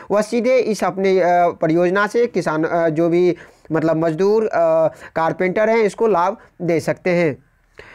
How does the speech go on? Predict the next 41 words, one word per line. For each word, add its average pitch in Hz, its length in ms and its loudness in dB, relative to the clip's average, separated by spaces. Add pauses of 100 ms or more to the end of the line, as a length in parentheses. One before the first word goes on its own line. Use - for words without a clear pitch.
(220)
केवल 233 220 0
सरकार 233 400 -2
के 240 140 -2
संज्ञान 208 400 0
में 226 120 0
इस 220 120 -2
मामले 190 480 0
को 202 280 -2
लाने 175 300 0
की 175 120 -4
औपचा-, 165 440 -2
औपचारिकता 165 680 -2
है। 220 200 0
विभाग 165 380 0
खुद 202 280 -4
इसका 214 220 -4
आदेश 208 320 0
जारी 170 260 0
कर 202 220 -2
कामगारों 156 540 -2
को 190 120 -2
आर्थिक 156 480 -2
सहायता 180 500 -2
दे 151 140 -2
सकता 156 340 -4
है। 151 240 -2 (840)
इसी 226 180 0
साल 240 260 -2
विभाग 202 480 -2 (400)
ने 185 160 2
पोशाक 214 520 -2
मद 185 160 0
में 180 160 0
प्रति 190 320 -2
कामगारों 165 580 -2
को 214 200 0
दो 180 200 0
हज़ार 170 320 0
पाँच 151 340 -4
सौ 160 60 0
रुपये 180 420 -2